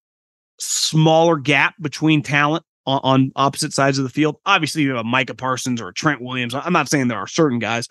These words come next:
but as a whole, a-, as a unit, there were clear deficiencies last night, and Norvell took clear advantage of 'em. And I, I think Florida State, I, that game,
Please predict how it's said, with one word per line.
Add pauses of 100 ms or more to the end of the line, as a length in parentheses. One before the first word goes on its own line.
(320)
but
as
a
whole,
a-,
as
a
unit, (280)
there
were
clear
deficiencies
last
night, (460)
and
Norvell
took (300)
clear
advantage
of
'em. (640)
And
I, (320)
I
think
Florida
State, (140)
I,
that
game,